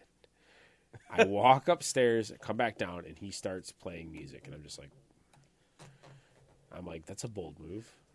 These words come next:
Sure." And he's, like, playing, like, metalcore,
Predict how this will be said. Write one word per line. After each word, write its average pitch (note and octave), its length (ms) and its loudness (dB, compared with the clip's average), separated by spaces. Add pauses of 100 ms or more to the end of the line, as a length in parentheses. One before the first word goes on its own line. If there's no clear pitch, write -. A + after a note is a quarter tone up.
Sure." E2 420 -10 (460)
And G2+ 360 -6
he's, A#2+ 240 -12
like, C#3 140 -2
playing, C3 360 2
like, G#2+ 300 0 (520)
metalcore, F2+ 1400 -6